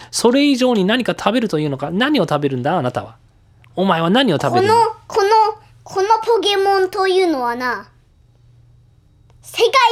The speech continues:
Speaker 2: 一強いポケモンというの。
Speaker 1: え？人間よりも強いのか？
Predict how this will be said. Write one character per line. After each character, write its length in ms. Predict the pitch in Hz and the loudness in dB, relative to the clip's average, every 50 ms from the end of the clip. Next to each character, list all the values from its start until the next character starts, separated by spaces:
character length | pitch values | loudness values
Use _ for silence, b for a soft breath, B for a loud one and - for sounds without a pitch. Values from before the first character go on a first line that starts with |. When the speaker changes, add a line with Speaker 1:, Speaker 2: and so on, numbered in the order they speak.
| 415 403 392 | 2 0 -2
Speaker 2:
一 280 | 370 - - 370 359 - | -4 -4 -4 -4 -4 -4
強 420 | - - - 466 381 392 427 427 | -6 -8 -4 -2 0 0 0 0
い 100 | 403 - | -2 -2
ポ 160 | - - 349 | -4 -6 -6
ケ 160 | 330 - 330 277 | -4 -4 -6 -6
モ 160 | 269 247 240 | -6 -8 -10
ン 40 | 240 | -8
と 140 | 247 233 | -8 -8
い 100 | 220 214 | -8 -8
う 160 | 208 196 170 120 | -10 -12 -14 -16
の。 140 | - - - - - _ _ _ - - - - | -18 -20 -20 -20 -20 _ _ _ -20 -20 -20 -20
Speaker 1:
え？ 140 | 113 - - _ _ _ _ _ _ _ _ _ _ _ _ _ _ _ _ _ _ - _ _ _ _ _ _ _ _ _ _ _ _ _ _ _ _ _ _ _ _ _ _ _ _ _ _ _ _ _ _ _ _ _ _ _ _ _ _ _ _ _ _ _ _ _ _ _ _ _ 110 | -20 -20 -20 _ _ _ _ _ _ _ _ _ _ _ _ _ _ _ _ _ _ -20 _ _ _ _ _ _ _ _ _ _ _ _ _ _ _ _ _ _ _ _ _ _ _ _ _ _ _ _ _ _ _ _ _ _ _ _ _ _ _ _ _ _ _ _ _ _ _ _ _ -6
人 340 | 113 123 127 131 127 123 | -4 -2 -2 -2 -2 -2
間 160 | 127 127 127 127 | -2 -2 -2 0
よ 140 | 123 123 | 0 -2
り 80 | 117 107 | -2 -4
も 100 | 98 98 | -8 -10
強 260 | - - - 110 98 | -12 -10 -10 -10 -10
い 60 | 98 | -10
の 80 | 92 85 | -12 -14
か？ 220 | - - 117 - | -16 -18 -20 -20